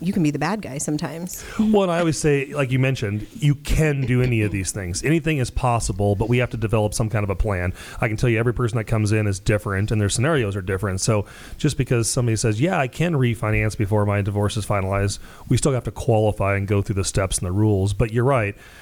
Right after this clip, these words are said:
Speaker 2: Don't be scared and saying somebody says you can't do something. There's possibilities that you can. We just gotta work through it, and we do it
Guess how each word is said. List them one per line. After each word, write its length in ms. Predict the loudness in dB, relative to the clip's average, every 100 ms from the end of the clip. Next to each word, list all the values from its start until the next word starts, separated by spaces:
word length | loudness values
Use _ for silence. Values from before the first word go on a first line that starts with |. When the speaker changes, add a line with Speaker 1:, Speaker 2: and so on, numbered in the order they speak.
| -20 -2
Speaker 2:
Don't 180 | 0 2
be 100 | 0
scared 460 | -2 0 4 4 2
and 160 | 0
saying 220 | 0 2 2
somebody 240 | 2 2
says 180 | 2 0
you 80 | -2
can't 400 | -2 -2 0 -2
do 140 | -2
something. 680 | 0 0 0 0 0 -4 -10 -8
There's 260 | -2 -2
possibilities 640 | 0 -2 0 0 2 2 0
that 100 | -2
you 100 | -2
can. 360 | 0 0 0
We 100 | 0
just 240 | 0 -2 -6 -18 -6
gotta 200 | -2 2
work 180 | 0 0
through 100 | 0
it, 40 |
and 80 | 2
we 100 | 2
do 140 | 2 2
it 160 | 0